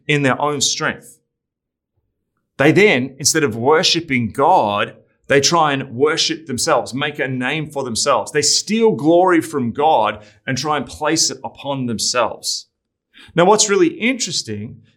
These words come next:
is just at creation, God comes down and creates the world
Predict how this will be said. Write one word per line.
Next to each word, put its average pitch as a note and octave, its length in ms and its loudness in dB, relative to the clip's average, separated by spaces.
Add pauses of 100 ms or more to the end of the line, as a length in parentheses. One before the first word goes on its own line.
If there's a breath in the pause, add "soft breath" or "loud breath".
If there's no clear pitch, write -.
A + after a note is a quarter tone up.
is D#3 180 4
just A3+ 260 -2
at G#3+ 160 -2
creation, C#3+ 580 -2
God E3 380 2
comes F#3 300 -6
down B2+ 220 0
and A#2+ 100 -8
creates C#3+ 400 -4
the E3 120 -2
world B2+ 600 2